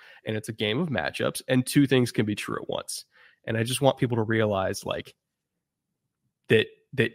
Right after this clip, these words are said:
you can, you can look at a, a game against the Browns and be like, "Ooh, they're probably not gonna win that one," and also look at a game against the Eagles and be like, "I feel great about it."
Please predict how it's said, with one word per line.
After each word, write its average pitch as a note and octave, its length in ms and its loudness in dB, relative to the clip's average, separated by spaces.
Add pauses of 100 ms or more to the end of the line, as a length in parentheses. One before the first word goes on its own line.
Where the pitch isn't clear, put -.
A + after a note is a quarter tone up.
you B2 220 4
can, A2+ 440 6 (280)
you B2+ 140 6
can A#2+ 220 6
look E3 180 10
at G3 120 8 (260)
a, C3 160 8 (100)
a B2 120 6
game C3+ 320 10
against B2 280 6
the A#2+ 80 2
Browns A#2 460 6
and A#2 60 0
be A#2+ 60 2
like, G#2+ 140 2 (100)
"Ooh, C3+ 140 8
they're A2 100 4
probably A#2+ 240 8
not A#2 140 8
gonna A#2 120 4
win A#2+ 140 4
that B2+ 160 6
one," D3+ 280 2
and A#2 120 2
also B2+ 200 4
look B2+ 160 4
at B2 60 4
a B2 40 6
game A#2+ 200 6
against A#2 220 2
the B2+ 120 -2
Eagles B2+ 260 4
and C3 80 4
be B2 60 4
like, A#2 180 2
"I - 60 -4
feel A#2 160 -2
great - 220 -6
about - 180 -12
it." - 800 -20